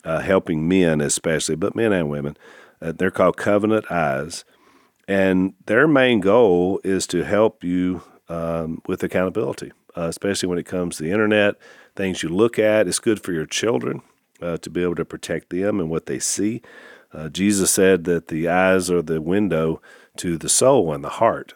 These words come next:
And so the things you see make a big impact. Um, they've done some statistics. Ninety percent of children ages eight to sixteen have viewed pornography online.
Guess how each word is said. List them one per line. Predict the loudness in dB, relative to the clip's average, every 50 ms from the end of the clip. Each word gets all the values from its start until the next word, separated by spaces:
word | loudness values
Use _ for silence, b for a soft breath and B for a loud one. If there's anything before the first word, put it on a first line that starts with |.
| _ _
And | -14 -10 -8
so | -6 -6 -6 -4
the | -4 -4
things | -2 0 0 0 0 0 0 -2
you | -4
see | -4 -2 0 2 2 2 2 0 B B B B B B B
make | _ -4 -2 -2 -2
a | 0
big | 2 2 2 2 2
impact. | 0 0 0 -2 -2 -2 -2 -4 -8 _ _
Um, | -10 -10 -8 -8 -8 -8 -8 -10 -8 _
they've | 0 0 0 2
done | 2 2 2 2
some | 2 0 0 0 0 0 -2 -4 -6 -10
statistics. | -14 -12 -10 -12 -8 -4 -2 -2 -2 -2 -2 -6 -6 -4 -2
Ninety | 0 2 4 4 2
percent | 2 0 -4 -4 -2 0 0 0
of | -2 -2
children | -2 -2 -2 0 0 0 0 2
ages | 2 2 0 0 -2 -6 -8 -4
eight | -2 -2 -2 -2
to | -4 -6
sixteen | -4 -4 -4 -4 -6 -6 -4 -4 -2 -2 -2 -2
have | -4 -4 -6 -6
viewed | -4 -2 0 0 0 -2
pornography | -4 -6 -6 -4 -4 -2 -4 -4 -4 -4 -4 -2
online. | -2 -2 -2 -2 0 0 2 2 2 2 2 0